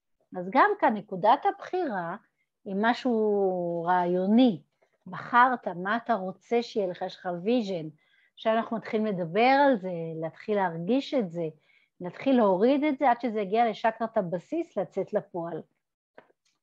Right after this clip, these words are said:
להתממש בתוך המציאות הפיזית. אז כמו שכאן יש לנו את הצ'קרות, ש-, את הזרם שיורד, אז גם כאן יש לנו את ה-, את ההטמעה.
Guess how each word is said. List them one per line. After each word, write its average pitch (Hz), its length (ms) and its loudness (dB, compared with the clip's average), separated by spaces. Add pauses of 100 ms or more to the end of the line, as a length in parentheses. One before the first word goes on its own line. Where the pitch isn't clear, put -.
(200)
להתממש 214 720 0
בתוך 254 380 0
המציאות 202 640 -2
הפיזית. 175 600 -10 (380)
אז 185 120 -16
כמו 330 200 0
שכאן 359 480 0
יש - 140 -2
לנו 262 160 4
את 254 120 -2
הצ'קרות, 247 520 -2
ש-, - 80 -2
את 220 220 2
הזרם 233 460 2
שיורד, 302 600 0 (640)
אז 196 180 -4
גם 277 260 2 (100)
כאן 302 260 2
יש 247 320 0
לנו 285 340 2 (140)
את 202 160 -8
ה-, 185 420 -4 (540)
את 190 140 -4
ההטמעה. 208 800 0